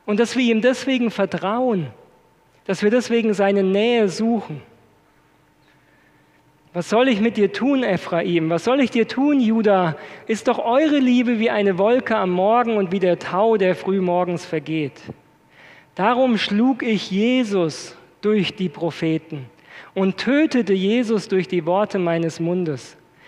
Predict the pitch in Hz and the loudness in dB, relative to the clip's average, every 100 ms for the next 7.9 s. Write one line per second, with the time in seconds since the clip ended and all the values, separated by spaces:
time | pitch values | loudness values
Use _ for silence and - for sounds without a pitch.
0 | - - 202 180 208 247 285 254 233 311 | -20 -4 -2 0 2 4 4 4 4 2
1 | 262 - 240 254 240 - 269 262 - 240 | 2 -2 -2 2 2 2 2 2 0 -2
2 | - 247 269 - 208 170 143 - - _ | 0 0 0 0 -2 -2 -4 -10 -20 _
3 | _ _ _ _ _ _ _ - - - | _ _ _ _ _ _ _ -20 -20 -14
4 | - 226 220 247 285 262 247 - 247 262 | 0 2 4 4 2 2 0 0 -4 -2
5 | 254 226 247 220 254 311 302 277 226 240 | -2 0 -2 2 2 4 4 2 2 4
6 | 240 226 196 247 240 220 202 190 196 - | 4 2 2 2 2 2 2 0 0 0
7 | 190 165 180 180 160 170 127 - | -2 0 -2 -2 -4 -4 -6 -12